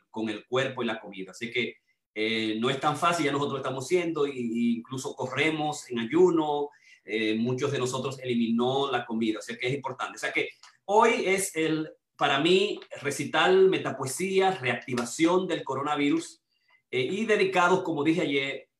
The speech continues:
ayer a mis diez amigos, voy a compartir con ustedes, Karina va también a compartir lo que es nuestra literatura, nuestra,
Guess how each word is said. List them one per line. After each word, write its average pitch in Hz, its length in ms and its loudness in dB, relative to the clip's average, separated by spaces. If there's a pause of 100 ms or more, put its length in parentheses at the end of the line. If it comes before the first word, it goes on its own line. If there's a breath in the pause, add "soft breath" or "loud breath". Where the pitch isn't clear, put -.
(180)
ayer 131 420 -2
a 135 80 0
mis 127 320 -2
diez 185 400 2
amigos, 127 560 -2 (240 loud breath)
voy 135 160 2
a 160 100 4
compartir 151 500 0
con 156 160 0
ustedes, 143 580 -2 (160)
Karina 123 280 0
va 139 220 0
también 135 280 -4
a - 80 -8
compartir 131 680 -4 (280 loud breath)
lo 127 180 -2
que 127 280 2
es - 340 -6
nuestra 131 880 0
literatura, 135 800 0
nuestra, 123 720 2